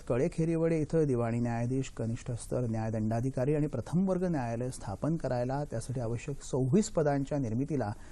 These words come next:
आज राज्य मंत्रिमंडळाच्या बैठकीत मंजुरी देण्यात आली. मुख्यमंत्री देवेंद्र फडणवीस यांच्या अध्यक्षतेखाली आज ही बैठक झाली. राज्यात नव्यानं बांधायच्या न्यायालयीन इमारती आणि न्यायाधीशांची निवासस्थानं याकरता पायाभूत सुविधा धोरणासाठी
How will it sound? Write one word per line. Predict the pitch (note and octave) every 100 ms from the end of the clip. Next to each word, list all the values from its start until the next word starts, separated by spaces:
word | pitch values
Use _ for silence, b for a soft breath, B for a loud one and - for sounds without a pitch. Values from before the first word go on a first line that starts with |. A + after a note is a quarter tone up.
| B D#3
आज | E3
राज्य | D#3+ D#3 F3+
मंत्रिमंडळाच्या | G#3 D3 C#3 B2 A#2+ B2 A#2+ A#2+
बैठकीत | A2+ A2+ B2+ C3+ D3+ C#3
मंजुरी | A#2 B2+ E3 F3+
देण्यात | A#2 G#2 G2+
आली. | F#2 - - -
मुख्यमंत्री | C3+ - C3+ C3 B2+
देवेंद्र | A2+ A2+
फडणवीस | A#2 A2+ A#2 C#3 C#3+
यांच्या | A#2+ B2 A#2
अध्यक्षतेखाली | G2+ A#2 A#2 A2+ C3 D3+ F#3 B B -
आज | D#3 D3+
ही | F#3+
बैठक | C3+ G#2+ - A#2
झाली. | A2+ G#2+ - B B B
राज्यात | D#3+ E3 E3 G3+
नव्यानं | F#3 D#3 F3+
बांधायच्या | F#3 D#3+ D3 D3 E3 E3
न्यायालयीन | D3+ A2+ A2 A#2 A#2+
इमारती | B2 B2+ C#3+ D3+
आणि | D3+ D3
न्यायाधीशांची | A#2 A2+ A#2+ B2+ B2
निवासस्थानं | A#2 A2+ G#2+ A#2 B2+ C3+
याकरता | C#3+ C3 B2 A#2+ B2+
पायाभूत | - G#2 A2 B2 F3
सुविधा | - C#3+ C#3 D3
धोरणासाठी | B2 G#2+ G#2+ A2 D#3 C#3 A2